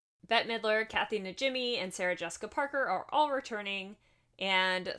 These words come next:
Thora Birch has maybe dropped a hint that she might be returning as well.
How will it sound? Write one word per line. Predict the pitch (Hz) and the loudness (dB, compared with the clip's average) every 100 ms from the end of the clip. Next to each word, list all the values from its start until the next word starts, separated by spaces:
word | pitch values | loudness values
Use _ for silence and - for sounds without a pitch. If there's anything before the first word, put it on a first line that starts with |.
| - | -2
Thora | 240 233 214 185 | 2 4 4 2
Birch | 190 214 349 - - - - | 2 2 2 -2 -4 -6 0
has | 240 214 214 - - | 4 4 2 -6 -8
maybe | 240 247 277 330 349 370 381 370 | -2 0 2 2 2 2 2 2
dropped | 359 349 349 | 6 6 4
a | 359 | -2
hint | 320 370 381 - | -2 -2 -4 -6
that | 269 269 | -4 -2
she | - | -4
might | 277 285 285 | -2 0 0
be | 285 285 294 - | 0 -6 -8 -8
returning | 262 254 285 277 240 | -6 -2 -2 -2 -4
as | 202 - | -6 0
well. | 240 254 254 247 | 4 6 6 2